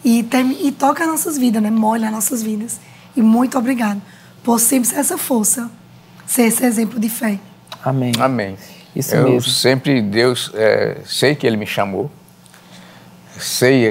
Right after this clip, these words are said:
Speaker 3: o que Ele me chamou pra fazer. Me, hoje eu conto com uma equipe maravilhosa, porque o número de escola não é mais meia dúzia, não são mais dez, não
Speaker 2: Uhum.
Speaker 3: são mais doze, são cento e trinta escolas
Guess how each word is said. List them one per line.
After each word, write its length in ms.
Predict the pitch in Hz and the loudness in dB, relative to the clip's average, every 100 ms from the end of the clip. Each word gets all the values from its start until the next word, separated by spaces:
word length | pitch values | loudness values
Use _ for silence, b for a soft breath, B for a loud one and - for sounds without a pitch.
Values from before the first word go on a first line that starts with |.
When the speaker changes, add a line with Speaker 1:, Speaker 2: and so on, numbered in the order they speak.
| 104 | -2
Speaker 3:
o 80 | 101 | 0
que 100 | 120 | 0
Ele 80 | 117 | 0
me 80 | |
chamou 220 | - 117 107 | 0 0 2
pra 200 | 107 113 | 0 2
fazer. 580 | 110 101 90 98 104 - - - B B B | 2 2 -2 -4 -6 -10 -20 -20 B B B
Me, 260 | - 113 123 | -2 0 2
hoje 340 | 135 147 139 123 | 4 4 4 0
eu 100 | 117 | -2
conto 360 | - 123 - | -4 -4 -4
com 120 | - | -4
uma 100 | 117 | -2
equipe 340 | 110 - 113 113 | 0 -2 -2 -2
maravilhosa, 840 | 107 104 113 151 127 110 110 113 - | -4 0 0 2 2 2 0 -2 -6
porque 200 | 117 117 | -2 0
o 60 | |
número 200 | 117 117 | 0 -4
de 60 | 110 | -6
escola 320 | 107 117 113 | -4 -2 0
não 120 | 117 160 | -2 -2
é 60 | |
mais 320 | 165 123 110 | 0 0 0
meia 200 | 104 110 | 0 -2
dúzia, 340 | 95 107 113 107 | 0 0 0 -2
não 80 | 98 | -8
são 140 | 110 | -4
mais 200 | 107 - | -4 -4
dez, 240 | 95 101 101 | 0 0 0
não 60 | 127 | -2
Speaker 2:
Uhum. 60 | |
Speaker 3:
são 60 | 107 | -4
mais 220 | 104 90 | -2 -4
doze, 360 | 95 101 101 98 B B B | -4 -2 -4 -6 B B B
são 280 | - 117 107 | -4 -4 -4
cento 320 | - 110 104 | -4 -6 -8
e 40 | |
trinta 360 | 98 95 110 101 | -10 -8 -8 -6
escolas 720 | 98 - 95 101 98 - | -8 -4 0 0 -2 -6